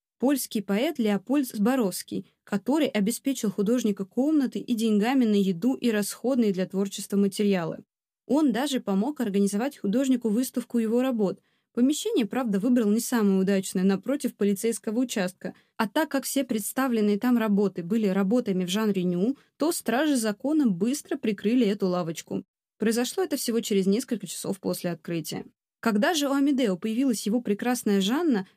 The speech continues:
Леопольд решил помочь им еще больше. Он понимал, что той комнаты, которую он снимал для художника, двоим людям хватать не будет. Поэтому нашел для них хоть и скромное,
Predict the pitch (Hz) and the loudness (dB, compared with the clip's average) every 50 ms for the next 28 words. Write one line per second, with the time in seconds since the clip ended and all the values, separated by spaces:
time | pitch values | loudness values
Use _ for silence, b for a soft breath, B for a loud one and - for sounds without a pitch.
0 | B - 214 220 214 208 - 285 330 320 302 - 208 214 202 - - 302 294 - | B -2 0 0 0 0 -2 -2 -2 -2 -2 -2 -2 -2 -2 0 0 -2 0 2
1 | 208 196 208 262 285 - - - 254 262 240 - 220 - - - 240 247 233 190 | 2 2 2 2 0 -2 -2 0 0 0 0 -2 -4 -6 -6 -4 -2 -2 -2 0
2 | 170 202 202 180 165 - - - - - _ _ _ _ - 330 359 339 - 277 | 0 0 0 0 0 -4 -8 -10 -12 -16 _ _ _ _ -2 0 0 0 2 2
3 | 254 226 208 185 180 180 208 247 247 b b b - - 247 240 - 294 285 - | 2 2 2 0 0 -2 -2 -4 -4 b b b -8 -4 -4 -2 -2 -2 -4 -2
4 | - - 226 262 269 254 214 196 202 196 - 196 196 - 262 247 233 220 220 196 | -2 0 0 2 2 2 0 0 -2 -4 -4 -6 -4 -2 0 0 0 0 -2 -2
5 | - 208 202 214 247 262 214 196 196 - - 170 185 247 302 302 269 233 202 196 | 0 2 2 4 4 2 2 2 0 0 -2 -2 -2 0 0 2 2 0 0 -2
6 | 185 170 175 190 208 254 262 233 196 185 240 285 262 240 202 - - 190 190 - | -4 -2 -2 0 2 4 4 4 4 2 0 0 0 -2 -2 -2 -4 -6 -4 -2
7 | 226 240 240 - 240 240 214 226 240 214 - - - - _ _ _ _ _ _ | -4 -2 0 2 2 2 2 2 0 0 0 -4 -8 -12 _ _ _ _ _ _
8 | - 294 381 - 320 262 233 202 185 190 - - 294 311 254 202 202 190 214 262 | -4 -4 0 2 2 4 4 4 2 0 -2 -2 -2 -2 0 0 2 2 2 2
9 | 294 - - - 262 254 170 147 - - - 196 196 240 269 285 277 262 233 202 | 0 0 -2 -4 -4 -2 -4 -6 -8 -6 -4 0 0 2 2 2 2 2 0 -2